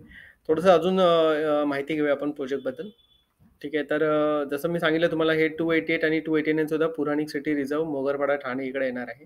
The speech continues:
ठीक आहे, ह्याच्यामध्ये आता दोन flats दिलेत फक्त. ठीक आहे, एक flat आहे एलआयजी आणि एक, एक आहे ईडब्ल्यूएस. तर जी टू एटी एट आहे ती एलआयजीच आहे, टू एटी नाईन आहे ती ईडब्ल्यूएसचं आहे. ठीक आहे, आणि एलआयजीसाठी carpet दिलेलं आहे त्यांनी तीनशे पन्नास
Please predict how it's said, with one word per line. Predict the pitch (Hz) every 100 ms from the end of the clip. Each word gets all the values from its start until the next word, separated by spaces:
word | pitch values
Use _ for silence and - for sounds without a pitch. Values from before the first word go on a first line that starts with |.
| _ _ _ _ _ _
ठीक | 151 143
आहे, | 143
ह्याच्यामध्ये | 143 147 156 156
आता | 165 156
दोन | 160 160 180
flats | 180 170 156
दिलेत | 151 139 139
फक्त. | 123 - 170 - _ _ _
ठीक | 147
आहे, | 160
एक | 156 165 165
flat | 170 165
आहे | 170
एलआयजी | 151 151 156 165
आणि | 165
एक, | 147 143
एक | 156 151 151 147
आहे | 147 156 147
ईडब्ल्यूएस. | 143 127 127 123
तर | 143
जी | 151
टू | - 190 185
एटी | 175 180
एट | 175
आहे | 156 147
ती | 156 -
एलआयजीच | 151 143 151 160 156
आहे, | 139 131 - _ _ _ -
टू | 160
एटी | 160 165
नाईन | 160 156
आहे | 147 147
ती | 156 147
ईडब्ल्यूएसचं | 139 139 139 139 -
आहे. | 113 _ _
ठीक | 147 147
आहे, | 139
आणि | 143
एलआयजीसाठी | 151 139 151 160 165 160 170 170
carpet | 156 139 165 156
दिलेलं | 156 160 160
आहे |
त्यांनी | 160 160
तीनशे | 156 143 156
पन्नास | 151 135 156 -